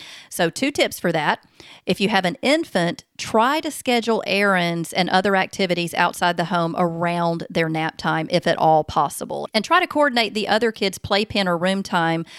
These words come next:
with the baby's nap time. Uh, it takes a little more strategic planning to coordinate the schedules of multiple kids,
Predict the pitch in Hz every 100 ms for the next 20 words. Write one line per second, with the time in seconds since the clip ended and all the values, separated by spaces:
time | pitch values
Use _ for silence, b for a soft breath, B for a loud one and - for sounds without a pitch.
0 | B 185 190 180 170 165 165 165 156 -
1 | - - - - B B B B 160 160
2 | - - - 196 185 - 180 180 208 269
3 | 247 226 233 240 - 247 - 202 202 269
4 | - 403 339 220 180 190 277 - - 202
5 | 196 190 185 185 - B B 190 - 196
6 | 190 175 175 196 196 185 170 - 370 196
7 | 175